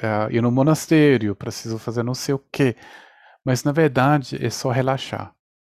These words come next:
Na verdade, e de simplesmente, eh, vendo nessa mesma direção. A casa, a suposta casa, nunca existiu.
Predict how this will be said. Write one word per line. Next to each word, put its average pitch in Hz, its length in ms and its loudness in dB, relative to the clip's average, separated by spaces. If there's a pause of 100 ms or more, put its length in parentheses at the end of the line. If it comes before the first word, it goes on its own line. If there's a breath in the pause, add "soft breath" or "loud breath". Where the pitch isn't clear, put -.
(320)
Na 120 200 -2
verdade, 117 760 0
e 120 240 2
de 117 200 -10
simplesmente, 123 1080 -4 (720 soft breath)
eh, 117 160 -4 (100)
vendo 123 540 0
nessa 127 320 -2
mesma 127 640 0
direção. 120 520 -4
A 104 120 -4
casa, 131 680 0
a - 60 -8
suposta 143 520 -2
casa, 107 360 -2
nunca 135 340 -2
existiu. 113 580 -10